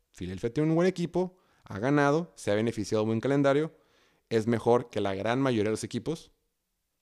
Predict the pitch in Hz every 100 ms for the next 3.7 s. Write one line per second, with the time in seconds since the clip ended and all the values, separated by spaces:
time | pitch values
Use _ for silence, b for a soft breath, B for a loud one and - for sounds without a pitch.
0 | _ _ - 98 120 131 _ 110 104 110
1 | 98 - 95 - _ _ 104 123 147 143
2 | 139 180 143 - _ _ _ _ _ _
3 | _ _ - 113 120 101 82